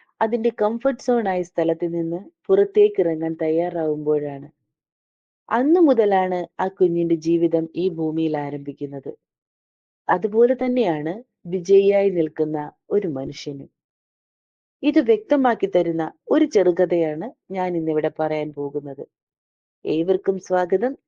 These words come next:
ഇന്നത്തെ കഥാനേരത്തിലേക്ക്. ഒരു രാജാവിന് രണ്ട് പരുന്തിൻ കുഞ്ഞുങ്ങളെ സമ്മാനമായി കിട്ടി. അവയെ ഏറ്റവും നല്ല രീതിയിൽ പരിപാലിക്കുവാനും അതുപോലെ പറക്കുവാൻ പരിശീലിപ്പിക്കുവാനും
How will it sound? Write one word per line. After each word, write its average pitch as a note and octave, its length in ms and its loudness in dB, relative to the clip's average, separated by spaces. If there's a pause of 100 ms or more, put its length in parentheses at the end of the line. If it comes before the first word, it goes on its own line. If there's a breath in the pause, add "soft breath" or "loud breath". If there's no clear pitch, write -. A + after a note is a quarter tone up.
ഇന്നത്തെ E3 460 -2
കഥാനേരത്തിലേക്ക്. D3 920 -6 (920)
ഒരു D#4 220 4
രാജാവിന് F#3+ 1080 0
രണ്ട് A3+ 360 0 (120)
പരുന്തിൻ F#3 380 0
കുഞ്ഞുങ്ങളെ E3 480 0
സമ്മാനമായി E3+ 680 -4
കിട്ടി. - 380 -14 (920)
അവയെ D#3+ 340 0
ഏറ്റവും A#3+ 520 2
നല്ല G3 220 4
രീതിയിൽ E3+ 360 2
പരിപാലിക്കുവാനും E3 1040 -4 (420 soft breath)
അതുപോലെ C#4+ 540 0
പറക്കുവാൻ B3 520 0
പരിശീലിപ്പിക്കുവാനും E3+ 1120 -2